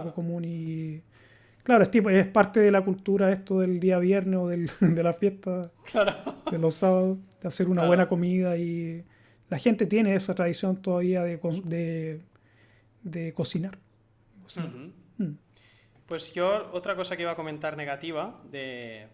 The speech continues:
Speaker 1: ahora comentaré las positivas. Bueno, las positivas ya la he dicho, que es que la dieta mediterránea, si uno
Speaker 2: Sí.
Speaker 1: realmente la sigue, aquí hay una cantidad de productos increíbles
Speaker 2: Sí.
Speaker 1: y muy saludables a un precio muy asequible, lo cual es muy bueno.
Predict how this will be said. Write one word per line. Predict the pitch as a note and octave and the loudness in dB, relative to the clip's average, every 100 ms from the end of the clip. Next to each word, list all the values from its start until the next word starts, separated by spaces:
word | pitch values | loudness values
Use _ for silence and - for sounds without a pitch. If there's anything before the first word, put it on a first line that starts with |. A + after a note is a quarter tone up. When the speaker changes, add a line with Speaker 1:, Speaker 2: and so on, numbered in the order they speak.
| - | -20
Speaker 1:
ahora | A#2 C#3 C#3+ | -8 -6 -6
comentaré | C#3+ C#3 C#3 | -8 -6 -6
las | D#3 | -6
positivas. | D3+ C3+ C3 C3+ | -10 -14 -10 -8
Bueno, | B2+ F#3 | -4 -4
las | D#3 | -4
positivas | F3 E3+ G#3+ A#3+ | -8 -6 -6 -4
ya | F3 | -4
la | C3 | -6
he | |
dicho, | C#3+ C#3+ | -10 -12
que | B2 | -14
es | C3+ | -10
que | D#3+ | -6
la | C#3+ | -6
dieta | C#3+ D3+ | -4 -6
mediterránea, | D3+ D3+ C#3 C#3 D3+ F#3 | -6 -8 -6 -6 -6 -10
si | - | -10
uno | C#3 C#3 D#3 | -10 -6 2
Speaker 2:
Sí. | F#3+ D3 C3 | 2 2 -2
Speaker 1:
realmente | C#3+ C#3 D3 D#3 | -6 -6 -8 -6
la | C#3+ | -6
sigue, | C3+ C#3+ C#3+ F3+ F#3+ - _ - | -6 -8 -8 -8 -10 -20 _ -12
aquí | - C3+ | -10 -8
hay | D3+ | -8
una | D#3 | -6
cantidad | D#3 D3 D3+ C#3+ C#3 | -6 -8 -4 -4 -4
de | C#3+ | -6
productos | D3 C#3+ C#3+ C#3+ C#3+ - | -10 -10 -10 -12 -12 -12
increíbles | D3 C3+ C#3 C3+ C#3+ F3+ A3+ - | -16 -12 -10 -10 -8 -8 -10 -8
Speaker 2:
Sí. | - D#3+ C3+ | -2 0 -2
Speaker 1:
y | |
muy | C#3 C#3+ | -6 -6
saludables | E3+ D#3+ D#3 F3 G3 | -4 0 0 0 -2
a | D3+ | -6
un | D#3 | -6
precio | D#3 D#3 F#3+ | -6 -6 -6
muy | D#3 D3 | -4 -6
asequible, | C#3+ C3 D3 B2+ | -6 -10 -10 -10
lo | A2 G#2 | -14 -12
cual | A#2+ C3+ | -10 -10
es | C#3 | -10
muy | C3 | -14
bueno. | B2 C#3+ A2+ | -12 -12 -12